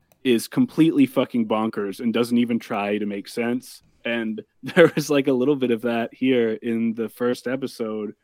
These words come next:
where, um, so Superman and Lois Lane sent off their baby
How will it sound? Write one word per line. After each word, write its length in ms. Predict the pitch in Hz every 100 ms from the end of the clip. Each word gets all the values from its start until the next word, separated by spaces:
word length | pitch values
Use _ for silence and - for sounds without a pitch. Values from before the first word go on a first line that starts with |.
| _ _
where, 540 | 113 113 113 110 110 117
um, 460 | 110 107 104 101 -
so 460 | - 127 113 107
Superman 720 | 107 - 147 143 131 120 117 117
and 180 | 107 110
Lois 320 | 117 107 110
Lane 420 | 113 127 135 139 -
sent 380 | - 120 113 113
off 320 | 113 117 -
their 180 | 107 101
baby 640 | 104 110 120 135 143 143